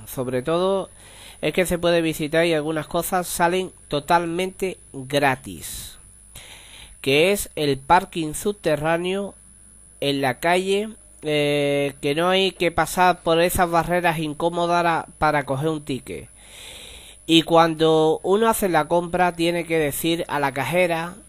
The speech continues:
que tu vehículo está en el parking para que te den otro ticket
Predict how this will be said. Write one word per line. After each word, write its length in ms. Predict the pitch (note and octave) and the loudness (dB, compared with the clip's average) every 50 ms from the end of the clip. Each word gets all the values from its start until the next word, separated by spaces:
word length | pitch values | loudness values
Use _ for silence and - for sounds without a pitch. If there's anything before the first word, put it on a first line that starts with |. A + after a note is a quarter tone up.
| - _ | -20 _
que 160 | - D3 C#3+ | -6 -6 -6
tu 140 | C3 C#3+ C#3 | -4 -4 -4
vehículo 420 | C3 C#3 D#3+ E3 D#3+ E3+ E3+ F3 | -2 0 -2 0 -2 -2 -2 -2
está 220 | E3 C#3+ - - D#3+ | -2 -2 -2 -2 -2
en 80 | D#3 | -2
el 100 | D3+ C3+ | -2 -4
parking 480 | C3+ - D3+ D3 D3 C#3 - B2+ A2 A2 | -2 0 0 0 0 0 -6 -10 -10 -10
para 260 | - - A#2 A#2 A#2 | -10 -8 -8 -8 -6
que 120 | G#2+ A#2 A2 | -8 -8 -6
te 160 | B2 B2+ C3 | -6 -4 -2
den 260 | C#3+ D#3+ E3 E3+ E3 | -2 -2 -2 -4 -4
otro 720 | E3 E3 E3 E3 E3 D#3+ D#3+ D#3+ D#3+ D#3+ D#3 D#3 D#3 D#3 D3+ - | -4 -4 -4 -4 -2 -2 0 0 0 0 0 0 0 -2 -2 -4
ticket 440 | F3+ F3+ E3+ - E3 D#3+ E3 E3+ | -6 -6 -4 -4 -4 -4 -4 -6